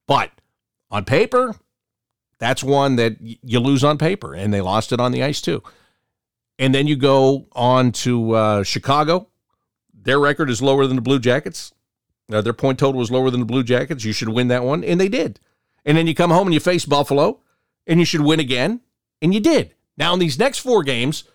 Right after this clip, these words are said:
there might be a different argument about that. Maybe you look at that one and you say, "Uh, I don't know if, uh, I don't know if you should win those games." But this is where you have to overcome. This is where,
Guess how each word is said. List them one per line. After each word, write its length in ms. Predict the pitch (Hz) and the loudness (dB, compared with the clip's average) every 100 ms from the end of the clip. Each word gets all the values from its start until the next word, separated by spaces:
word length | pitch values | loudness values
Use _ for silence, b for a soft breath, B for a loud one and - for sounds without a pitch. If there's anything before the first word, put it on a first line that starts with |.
| _ _ _ _ - | _ _ _ _ -4
there 80 | 131 | 2
might 180 | 160 | 2
be 120 | 160 165 | 2 0
a 20 | |
different 300 | 165 170 170 | 0 2 2
argument 320 | 254 285 208 | 2 0 0
about 240 | 110 98 | 0 -2
that. 200 | - 78 | -4 -10
Maybe 220 | 92 135 160 | -4 -2 0
you 80 | |
look 180 | 147 175 | 0 -2
at 100 | 135 | -2
that 220 | 143 202 | 0 0
one 140 | 226 160 | 0 0
and 100 | 127 | -2
you 60 | |
say, 200 | 104 117 | -2 -4
"Uh, 420 | 101 127 302 - - | -4 -6 -8 -10 -6
I 140 | 151 | -6
don't 180 | 151 147 | -4 -4
know 300 | 143 156 151 | 0 0 0
if, 260 | 131 - - | -2 -4 -2
uh, 960 | 123 123 117 117 117 110 107 101 104 | 2 2 2 2 0 0 -2 0 0
I 40 | 120 | 0
don't 140 | 123 | 0
know 260 | 120 127 123 | 0 0 -2
if 120 | 110 | -4
you 80 | 110 | -8
should 180 | 127 127 | -8 -6
win 120 | 208 | -4
those 180 | 180 - | -4 -6
games." 260 | 92 - b b | -10 -14 b b
But 120 | - 131 | -6 -2
this 200 | 196 180 | -2 -2
is 80 | |
where 160 | 139 151 | -2 -2
you 120 | 143 | 0
have 200 | 123 117 | 0 -2
to 80 | - | -4
overcome. 520 | 107 98 90 - 78 _ _ _ _ - | -8 -8 -10 -14 -18 _ _ _ _ -6
This 160 | 170 | -4
is 120 | 208 | -4
where, 480 | 160 156 147 143 147 | -2 2 2 2 -2